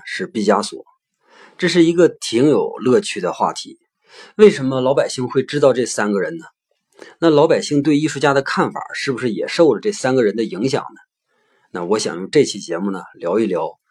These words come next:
接下来这三个人。我会把这期节目呢，分成三段儿，咱们今天这一期就聊达芬奇。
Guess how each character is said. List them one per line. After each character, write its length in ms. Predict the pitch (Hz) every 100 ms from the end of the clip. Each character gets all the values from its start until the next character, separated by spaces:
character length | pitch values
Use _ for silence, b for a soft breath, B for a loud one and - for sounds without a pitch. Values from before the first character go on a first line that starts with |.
| _ _ _ _
接 160 | - 131
下 80 | 95
来 120 | 90
这 100 | 95
三 180 | - 101
个 100 | 92
人。 240 | - - _ _ _ _ _ _ _ _ _ _
我 160 | 120 123
会 140 | 160
把 200 | 123 90
这 180 | - 156
期 200 | - -
节 180 | 98 98
目 160 | 123
呢， 160 | 110 98
分 220 | - 139
成 260 | 123 127 127
三 240 | 156 147
段 140 | 156
儿， 60 | - _ _ _ _ _ _ _
咱 160 | - 101
们 280 | 127 123 117
今 200 | 156 143
天 220 | 131 123
这 120 | 107 107
一 100 | 92
期 340 | - 101 95
就 500 | 92 147 110 87 -
聊 360 | - 92 98 110
达 200 | - 110
芬 160 | 127 113
奇。 260 | 92 214